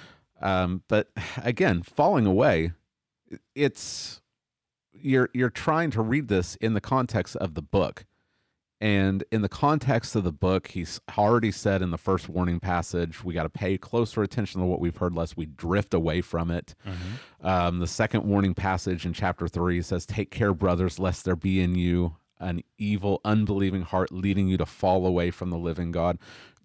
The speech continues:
Speaker 1: It's a different Greek word, um, those two falling aways, but it's the same idea. This is a, um, a turning away from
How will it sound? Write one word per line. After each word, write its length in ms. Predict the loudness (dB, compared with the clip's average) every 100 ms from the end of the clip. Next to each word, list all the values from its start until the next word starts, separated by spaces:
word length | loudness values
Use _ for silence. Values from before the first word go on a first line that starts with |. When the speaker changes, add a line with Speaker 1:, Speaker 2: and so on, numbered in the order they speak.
| _ -4
Speaker 1:
It's 140 | -2
a 40 |
different 320 | 0 2 0 0
Greek 240 | 0 2
word, 380 | 2 2 0 -4 -14 _ _
um, 440 | -2 0 0 -2 0
those 260 | 0 0
two 180 | -2 -2
falling 380 | 0 2 2 0
aways, 540 | -2 -2 -2 -4 -10 -18 _ _ _
but 140 | -2
it's 140 | -2 -2
the 80 | -4
same 240 | 0 0
idea. 500 | 0 -2 -4 -4 -6 -12 _ _ _ _ _ _ _ _ _
This 320 | 2 2 2 -2
is 560 | 0 4 4 2 -2 -12 _ -6
a, 460 | -2 0 0 -2 -6 _ _ _ _ _ _ _
um, 480 | -2 0 0 -2 -6 -8 -12
a 40 |
turning 380 | -6 -2 -2 -2
away 300 | -2 0 -2
from 580 | -4 -4 -4 -2 -6